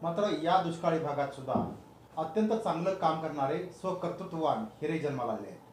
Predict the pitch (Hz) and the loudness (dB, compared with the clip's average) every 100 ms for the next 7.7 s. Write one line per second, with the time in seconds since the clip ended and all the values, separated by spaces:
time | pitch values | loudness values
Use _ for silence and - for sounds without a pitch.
0 | - - - - - - - 214 220 262 | -20 -20 -20 -20 -20 -20 -6 0 2 4
1 | 202 190 214 214 208 196 185 202 196 135 | 4 6 6 6 4 2 0 -4 -6 -2
2 | 196 - 156 156 175 - - - 160 147 | -2 0 -2 -2 -2 0 -2 0 -2 -4
3 | 156 143 147 - 147 147 165 160 - 123 | -4 -4 -6 -6 -4 -2 0 0 0 0
4 | 113 - - - 147 143 139 127 113 110 | -2 -6 -16 -6 0 0 0 -2 -4 -6
5 | 107 - - - - - - 160 147 180 | -6 -12 -18 -20 -20 -14 -4 -2 2 4
6 | 208 190 160 156 147 139 131 135 110 - | 4 2 2 2 2 2 0 -2 -6 -4
7 | 147 180 214 - 156 151 | -2 2 0 2 2 2